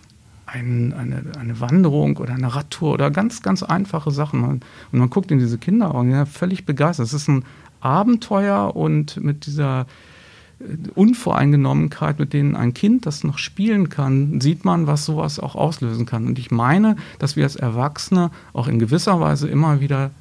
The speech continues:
genau nach sowas suchen. Dass wir danach süchtig sind, dieses Erleben, was wir vielleicht auch mal als Kinder hatten, ähm, zu erhalten.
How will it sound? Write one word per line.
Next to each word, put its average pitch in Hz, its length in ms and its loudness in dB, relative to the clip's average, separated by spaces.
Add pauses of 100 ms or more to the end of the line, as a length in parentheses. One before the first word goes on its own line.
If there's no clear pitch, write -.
(160)
genau 123 340 2
nach 135 160 2
sowas 131 400 -6
suchen. - 380 -8 (420)
Dass - 200 -8
wir 120 100 0
danach 151 320 2
süchtig 147 380 -4
sind, 131 340 -2
dieses 123 260 -6
Erleben, 147 540 2
was 139 160 0
wir 131 80 -2
vielleicht - 220 -8
auch - 100 -8
mal 123 140 -2
als - 160 -12
Kinder 180 360 2
hatten, 151 380 -4 (600)
ähm, 135 420 0 (800)
zu - 160 -4
erhalten. 123 640 -2